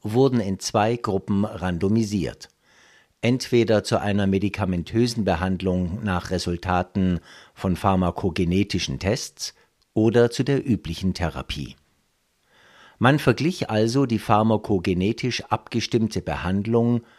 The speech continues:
mit einer traditionellen Therapiewahl. Die Personen in der pharmakogenetisch gesteuerten Therapiegruppe erhielten hochsignifikant häufiger, P kleiner null Komma null null eins, ein Medikament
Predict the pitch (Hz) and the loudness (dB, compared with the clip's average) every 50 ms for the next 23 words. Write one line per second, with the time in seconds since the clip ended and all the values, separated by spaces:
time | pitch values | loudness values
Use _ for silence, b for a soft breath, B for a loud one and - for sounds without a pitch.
0 | B B - 101 87 - 95 95 95 98 101 - - - 98 92 110 107 - - | B B -6 -6 -6 -4 -4 -2 -2 -2 -2 -4 -4 -4 -2 -2 -2 -4 -2 -2
1 | 131 117 117 107 101 95 95 92 87 - 104 90 92 110 - - - - 85 67 | 0 2 4 4 4 4 2 2 0 -2 -2 -2 -2 -2 -4 -4 -4 -4 -4 -4
2 | - 57 50 50 - - _ _ _ _ _ _ b b b b b b b b | -4 -6 -10 -10 -14 -18 _ _ _ _ _ _ b b b b b b b b
3 | b b b b - 120 117 - 117 113 98 98 120 127 143 143 143 143 135 131 | b b b b 0 0 0 2 0 0 4 6 6 6 6 6 4 4 2 2
4 | 123 - 107 101 101 101 98 - 113 110 110 110 104 98 - - 110 95 87 98 | 0 0 0 2 2 0 2 2 2 4 4 4 2 0 2 2 2 2 2 2
5 | 92 92 95 107 110 - 135 120 - - - 107 - - 110 104 104 110 113 117 | 0 2 0 0 0 -2 -6 -6 -6 -4 -4 -6 -2 0 2 2 4 4 2 2
6 | - 120 113 107 - 113 107 98 104 104 - - 117 113 107 - 110 127 120 - | 0 -2 -2 0 0 -2 0 0 -2 -4 -4 -6 -6 -6 -4 -4 -6 -6 -4 -4
7 | 143 147 147 B B B B B B B B B - 117 101 98 123 139 139 139 | -4 -4 -4 B B B B B B B B B -4 -4 -2 2 2 2 2 2
8 | 135 - - 120 113 101 92 110 131 151 156 - 120 107 117 131 135 - - 110 | 0 -2 -2 0 0 0 4 4 4 4 4 0 -4 0 0 0 0 0 -4 -6
9 | 98 - 117 110 - 107 107 104 104 - - - 120 123 127 123 - - 95 82 | -2 -2 -4 -4 -2 -2 -2 -2 -4 -6 -2 0 2 2 2 2 0 -4 -2 0
10 | 104 98 107 127 131 B B B B B B B B _ - 95 92 95 107 120 | 2 2 2 2 0 B B B B B B B B _ -2 0 2 2 2 0
11 | 117 - - - 87 85 87 90 95 107 107 113 117 117 - 110 98 95 98 95 | -2 -6 -4 -2 0 0 2 2 2 2 2 2 0 -2 -2 0 2 2 2 2
12 | - - 101 92 90 85 87 87 92 98 101 95 95 90 90 90 80 73 - - | 0 -2 -2 -2 0 -2 -2 -2 0 2 4 4 4 2 2 0 -2 -2 -4 -6
13 | 85 85 87 90 104 127 - - - - b b b b b b b - 113 113 | -6 -6 -4 -4 -4 -4 -6 -8 -12 -14 b b b b b b b -2 0 2
14 | 110 107 107 101 98 95 - - - 98 90 92 92 98 110 117 - - | 4 4 4 4 2 0 -4 -4 -4 -2 0 0 0 0 0 -2 -4 -8